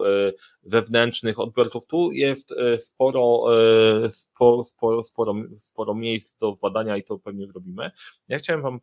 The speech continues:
powiedzieć, e, o tym, jakie przywództwo w projektach, e, jakie typy przywództwa, e, działają, które, e,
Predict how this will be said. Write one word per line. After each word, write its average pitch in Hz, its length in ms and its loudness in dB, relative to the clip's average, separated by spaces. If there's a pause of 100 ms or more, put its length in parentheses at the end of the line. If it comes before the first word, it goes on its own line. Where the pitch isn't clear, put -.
powiedzieć, 120 640 -10
e, 104 280 -4
o 113 240 -8
tym, 110 280 -12
jakie 120 480 -2
przywództwo 110 880 -8
w - 140 -20
projektach, 113 560 -8 (440)
e, 110 400 0 (400)
jakie 143 300 -2
typy 135 200 -12
przywództwa, 131 960 -4
e, 117 300 -4
działają, 120 680 -4 (960)
które, 202 360 0
e, 131 60 -4